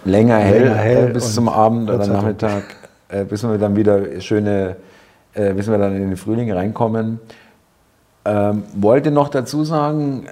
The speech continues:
Speaker 1: äh, nächsten Freitag gibt's eine Ausgabe. Wir gehen auch zwischen Weihnachten und Neujahr, äh, sind wir präsent.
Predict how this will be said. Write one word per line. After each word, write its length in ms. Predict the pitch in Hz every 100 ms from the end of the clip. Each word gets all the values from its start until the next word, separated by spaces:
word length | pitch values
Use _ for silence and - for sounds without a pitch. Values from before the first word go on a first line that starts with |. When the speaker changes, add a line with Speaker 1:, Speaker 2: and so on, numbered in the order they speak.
| 53
Speaker 1:
äh, 360 | 123 120 120
nächsten 760 | 117 123 131 - 139 127 120 - -
Freitag 800 | - 101 127 135 120 113 - - _
gibt's 260 | - 117 -
eine 140 | 110
Ausgabe. 600 | 76 117 - 92 95 151
Wir 100 | 117
gehen 220 | 107 110 110
auch 200 | 110 107
zwischen 300 | - 104 107
Weihnachten 440 | 101 107 104 110
und 100 | 104
Neujahr, 420 | 104 117 151 175 175 - _ _ -
äh, 180 | 120 113
sind 140 | 123
wir 100 | 123
präsent. 640 | 117 113 104 117 202 -